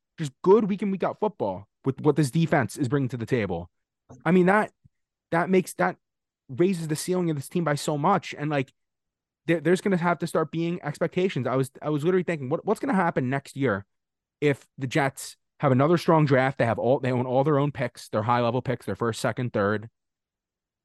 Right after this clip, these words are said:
They have another strong draft class, make a big free agent signing or two on top of what they're building this year. I mean, what are the expectations gonna be for this team? It's crazy to think.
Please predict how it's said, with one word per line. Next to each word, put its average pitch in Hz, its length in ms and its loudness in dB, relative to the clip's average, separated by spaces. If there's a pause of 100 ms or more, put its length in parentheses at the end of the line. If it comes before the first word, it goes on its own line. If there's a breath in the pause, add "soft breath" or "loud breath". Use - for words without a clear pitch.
(520)
They 147 120 4
have 175 120 6
another 170 240 2
strong 185 220 2
draft 156 260 2
class, 175 320 -2 (260)
make 151 200 0
a 156 40 0
big 165 200 2
free 143 180 0
agent 147 260 -2
signing 175 300 -4
or 180 60 0
two 180 240 -4
on 131 100 -2
top 151 240 -2
of 143 100 -10
what 160 120 -6
they're 151 100 -2
building 147 320 -4
this 139 220 -8
year. 214 100 -4
I 190 80 -4
mean, 180 160 0
what 214 140 0
are 208 100 0 (100)
the 175 140 -2
expectations 185 640 -4
gonna 175 100 -4
be 170 80 -2
for 151 120 -8
this 151 160 -6
team? 214 300 -2
It's 127 160 -8
crazy 202 380 0
to 143 100 2
think. 180 360 -4